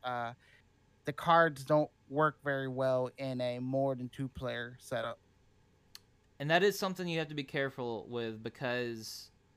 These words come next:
Speaker 2: like, okay, so for one, you, you can definitely swap, like, even though, like, I feel like most people would not wanna put Naruto in with their Batman,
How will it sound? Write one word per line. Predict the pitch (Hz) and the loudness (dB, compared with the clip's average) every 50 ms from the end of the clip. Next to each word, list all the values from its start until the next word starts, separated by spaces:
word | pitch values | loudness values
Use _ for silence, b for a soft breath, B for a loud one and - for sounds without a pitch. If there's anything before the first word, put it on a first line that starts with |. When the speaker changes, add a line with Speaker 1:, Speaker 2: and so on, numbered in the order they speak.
| _ _ _ _ _ _ - - - _ _ _ B B 156 B B _ - | _ _ _ _ _ _ -20 -20 -20 _ _ _ B B -20 B B _ 0
Speaker 2:
like, | 156 165 165 131 135 | 2 2 2 2 0
okay, | 170 - 175 143 127 | 0 2 2 2 2
so | - - 160 | 0 0 -2
for | 135 139 127 | -2 -2 -4
one, | 135 143 160 170 160 147 139 | -4 -2 0 0 2 0 0
you, | 143 160 170 - | -2 -4 -4 -6
you | 170 170 | -8 -6
can | - 190 160 | -4 -2 0
definitely | 143 156 165 160 - 151 139 135 | 0 0 0 0 -2 -4 -6 -6
swap, | - - - 123 123 123 120 101 - - _ - _ _ _ _ _ _ | -8 -10 -6 -2 0 2 2 0 -2 -8 _ -20 _ _ _ _ _ _
like, | 139 131 | -2 0
even | 135 180 196 185 180 | 2 0 0 2 2
though, | 165 151 139 131 104 82 123 | 4 4 4 4 2 0 0
like, | 151 135 123 - - - | 2 0 0 -2 -4 -4
I | - 139 | -2 -2
feel | 139 180 | 2 2
like | 180 165 - - | 0 0 0 -2
most | 131 135 143 151 147 - | -2 0 0 0 0 -2
people | - 160 135 135 135 127 | -6 -6 -4 -2 -2 0
would | 127 127 | 0 0
not | 131 131 | 0 0
wanna | 127 131 131 123 | 0 -2 -4 -4
put | - 147 110 | -6 -6 -4
Naruto | 113 127 127 127 127 131 - 135 | -2 -2 -2 -2 -2 -2 -4 -4
in | 120 120 123 123 | -4 -4 -4 -6
with | 120 113 | -6 -4
their | 117 117 110 | -4 -4 -6
Batman, | 110 - - 120 113 127 127 120 101 117 113 113 110 110 110 | -6 -12 -16 -8 -4 -2 -2 -2 -2 -6 -6 -6 -6 -8 -10